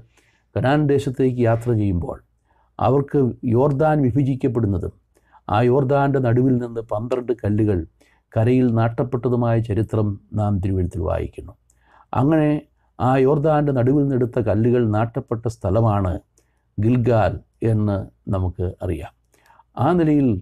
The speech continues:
അവരുടെ ജീവിതത്തിൽ ഏറ്റവും പ്രാധാന്യമുള്ളൊരു സ്ഥലം, അവരുടെ തലമുറകൾക്ക് പുറകിലേക്ക് നോക്കി സന്തോഷിക്കുവാനും ദൈവത്തിന് മഹത്വം കരയറ്റുവാനും കഴിയുന്നൊരു സ്ഥാനം.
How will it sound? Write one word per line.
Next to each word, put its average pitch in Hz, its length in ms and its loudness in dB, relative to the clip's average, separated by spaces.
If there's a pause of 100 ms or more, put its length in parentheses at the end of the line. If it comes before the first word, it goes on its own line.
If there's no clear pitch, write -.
(380)
അവരുടെ 123 300 2 (100)
ജീവിതത്തിൽ 131 440 0
ഏറ്റവും 143 520 0
പ്രാധാന്യമുള്ളൊരു 117 840 0
സ്ഥലം, 82 320 -4 (540)
അവരുടെ 127 240 2
തലമുറകൾക്ക് 147 800 0
പുറകിലേക്ക് 135 560 2
നോക്കി 120 340 0 (380)
സന്തോഷിക്കുവാനും 123 1000 0
ദൈവത്തിന് 131 500 2
മഹത്വം 127 320 -2
കരയറ്റുവാനും 113 580 0
കഴിയുന്നൊരു 101 640 0
സ്ഥാനം. 80 380 -4